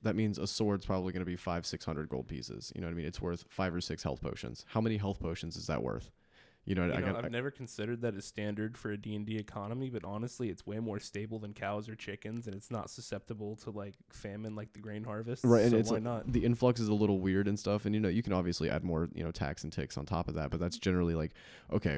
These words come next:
Speaker 1: where, where are we in the world? How much would a health potion cost here? And you want a super magical flaming death sword of doom? Yeah, that's gonna be fifty thousand.
Speaker 2: Or your players can find it. But don't give 'em too much.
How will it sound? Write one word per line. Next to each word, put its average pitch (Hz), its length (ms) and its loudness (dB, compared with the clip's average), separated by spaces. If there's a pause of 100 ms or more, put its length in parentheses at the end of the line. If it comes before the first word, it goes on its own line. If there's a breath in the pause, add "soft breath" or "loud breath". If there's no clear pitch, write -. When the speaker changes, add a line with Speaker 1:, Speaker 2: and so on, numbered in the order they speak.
Speaker 1:
where, 92 480 4 (360)
where 110 240 8
are 104 120 8
we 95 120 8
in 90 80 6
the 85 80 6
world? 80 280 4 (100)
How 104 120 2
much 104 160 4
would 92 100 4
a 95 40 4
health 90 160 2
potion 85 260 0
cost 82 300 -2
here? 87 240 -2
And 95 120 0
you 95 140 4
want 92 260 2
a 98 60 0
super 101 260 0
magical 92 400 0
flaming 90 280 0
death 85 160 2
sword 90 220 2
of 80 100 -10
doom? 80 240 2 (280 loud breath)
Yeah, 92 280 4
that's 90 140 0
gonna 104 140 2
be 85 120 0
fifty - 260 -6
thousand. 57 380 -8 (500 soft breath)
Speaker 2:
Or 127 400 4 (720)
your 92 140 2
players 101 400 2
can - 300 -8 (360)
find 107 360 0
it. - 120 -8 (360)
But - 140 0
don't 160 160 4
give 147 140 4
'em 120 80 2
too - 180 0
much. - 300 -8